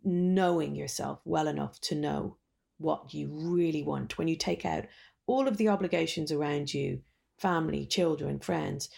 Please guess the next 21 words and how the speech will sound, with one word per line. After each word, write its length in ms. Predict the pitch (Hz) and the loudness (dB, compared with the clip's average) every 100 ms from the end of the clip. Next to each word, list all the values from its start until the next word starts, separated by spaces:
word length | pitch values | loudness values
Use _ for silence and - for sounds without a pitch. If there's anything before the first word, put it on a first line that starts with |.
| - | -16
social 600 | - - 220 208 202 180 | -6 0 4 4 2 -2
conditioning, 800 | 170 170 156 185 - 165 147 143 - _ | -2 -2 0 0 0 -2 -4 -6 -12 _
what 180 | 190 - | -2 2
you 120 | 190 | 0
feel 500 | 180 - - 214 214 | -2 -8 0 4 6
like 240 | 202 180 175 | 4 2 0
you 100 | 175 | -2
should 540 | - - 208 202 156 | -2 0 2 2 -2
want, 380 | 147 135 107 - - - | -6 -6 -6 -10 -14 -4
what 140 | 196 | 0
you've 100 | 202 | 2
been 160 | 185 185 | 2 0
told 320 | - 202 190 | 2 2 2
all 120 | 185 | 2
your 160 | 175 170 | 2 4
life 440 | 170 190 190 - | 4 4 2 -2
you 100 | - | -6
should 360 | 131 - 135 - | -4 -4 -6 -6
want, 360 | 131 113 - - - - - _ | -6 -6 -8 -14 -16 -20 -20 _
you 120 | 202 | 0
know, 260 | 180 151 147 | 0 0 -4